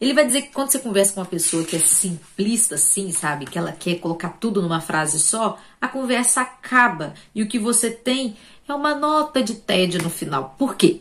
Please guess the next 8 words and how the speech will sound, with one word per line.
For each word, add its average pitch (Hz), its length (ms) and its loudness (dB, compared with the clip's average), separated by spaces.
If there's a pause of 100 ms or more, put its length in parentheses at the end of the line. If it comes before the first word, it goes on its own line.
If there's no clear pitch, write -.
Porque 294 220 4
o 320 80 6
que 320 140 2
é 302 80 4
simples 262 640 0
não 240 340 0 (600)
tem 214 360 2 (100)
vida, 190 640 0